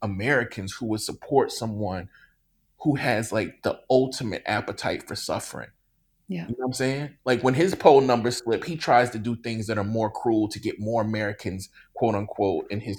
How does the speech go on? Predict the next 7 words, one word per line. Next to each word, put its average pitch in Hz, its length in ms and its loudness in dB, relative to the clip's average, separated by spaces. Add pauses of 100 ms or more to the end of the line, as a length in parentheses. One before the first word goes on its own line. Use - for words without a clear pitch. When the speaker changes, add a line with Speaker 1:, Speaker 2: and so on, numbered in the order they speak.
Speaker 1:
camp. 98 300 -6 (100)
That, 156 280 2
that 175 180 4
says 139 200 0
something 117 300 -4
about 98 320 -2
us. - 380 -4